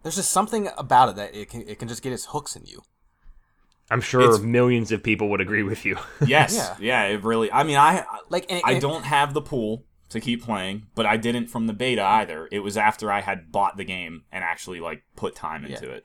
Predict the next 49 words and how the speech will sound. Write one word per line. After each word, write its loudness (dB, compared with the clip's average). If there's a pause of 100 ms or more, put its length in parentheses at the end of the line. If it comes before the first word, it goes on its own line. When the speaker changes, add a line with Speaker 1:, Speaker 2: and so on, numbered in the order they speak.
(120)
Speaker 1:
And -4
Speaker 3:
So. -12
Speaker 1:
it, -16
it's -16
like, -8
it -16
can -8
appeal -6
to -6
so -4
many -6
different -10
audiences -8
too, -16 (180)
like -14 (120)
shooter -8
fans, -20 (460)
M -6
M -4
O -2
fans, -20 (560)
casual 0 (120)
Speaker 2:
R 0
P 0 (120)
G -2
fans. -6
Speaker 1:
players 0
who -4
just -8
wanna 0
play -4
with 0
Speaker 3:
Does 0
it -6
appeal 0
to 0
Speaker 1:
I 4
think 2
Speaker 3:
casual 0
Speaker 1:
so. 0
Speaker 3:
players? -4
Speaker 1:
Who -2
just -6
wanna -2
play -4
socially -2
with -14
their -10
friends. -14